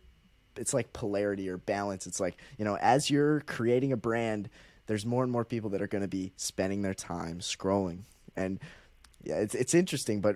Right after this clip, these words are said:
wh-, who do you wanna be, the sheep or the wolf in some sense? That's kinda how I see it. It's like, you could be the person just consuming and consuming, but is that really the life you wanna live?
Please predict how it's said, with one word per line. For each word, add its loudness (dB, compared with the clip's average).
wh-, -4
who 4
do 0
you 6
wanna 6
be, 0
the -4
sheep -8
or -4
the -4
wolf 0
in -6
some -2
sense? -6
That's -4
kinda -6
how -6
I -8
see -4
it. -4
It's -10
like, -8
you -12
could 2
be 0
the -2
person -2
just -4
consuming -2
and -8
consuming, 0
but -4
is -12
that -2
really -2
the -2
life -4
you -4
wanna -6
live? -8